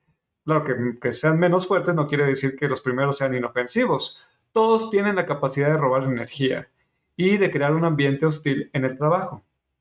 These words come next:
Es importante mencionar que un punto fuerte que puede ayudarte es la cultura de la organización, en donde conocerás los valores que la, que la identifican y que todos los miembros deberían seguir para lograr la armonía en el ambiente.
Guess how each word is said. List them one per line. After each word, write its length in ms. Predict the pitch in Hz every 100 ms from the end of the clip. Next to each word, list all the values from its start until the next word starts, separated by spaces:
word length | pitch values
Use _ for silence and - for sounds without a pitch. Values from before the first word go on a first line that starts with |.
| _ _
Es 140 | 170
importante 540 | 185 170 151 165 156 180
mencionar 800 | 175 208 190 151 147 147 - -
que 120 | 143
un 180 | 151 151
punto 300 | 180 180 165
fuerte 440 | 143 165 156 160
que 80 | 151
puede 240 | 127 185 220
ayudarte 600 | 202 135 139 139 170 -
es 180 | 156 147
la 180 | 170 -
cultura 720 | 135 131 151 147 160 185 - _
de 120 | 135
la 80 | 123
organización, 640 | 127 135 151 175 226 254 254 - _ - - - -
en 160 | 247 226
donde 260 | 226 220
conocerás 760 | 214 156 147 151 170 - - _ -
los 260 | 175 208
valores 800 | 185 151 147 160 170 - - _
que 80 | -
la, 360 | 135 127 131 147
que 100 | 143
la 80 | 135
identifican 720 | 131 131 151 180 - 156 160
y 160 | 156 143
que 100 | 131
todos 320 | 131 170 214
los 120 | 202
miembros 280 | 156 156 165
deberían 300 | 135 123 127
seguir 340 | 123 117 127
para 200 | 123 120
lograr 460 | 117 120 156 131 151 - - -
la 140 | 170
armonía 640 | 165 165 175 147 135 147 147
en 100 | 131
el 80 | 131
ambiente. 560 | 131 170 180 180 -